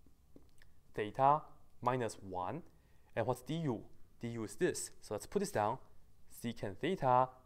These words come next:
tangent theta d theta. Okay,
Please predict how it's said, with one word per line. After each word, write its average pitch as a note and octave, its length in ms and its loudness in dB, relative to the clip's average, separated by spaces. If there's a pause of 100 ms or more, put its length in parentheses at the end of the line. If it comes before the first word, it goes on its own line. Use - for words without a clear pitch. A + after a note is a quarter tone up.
(200)
tangent A2 580 -4 (560)
theta G2 400 -2 (360)
d F#2+ 260 -8 (420)
theta. F2+ 280 -6 (1700)
Okay, - 160 0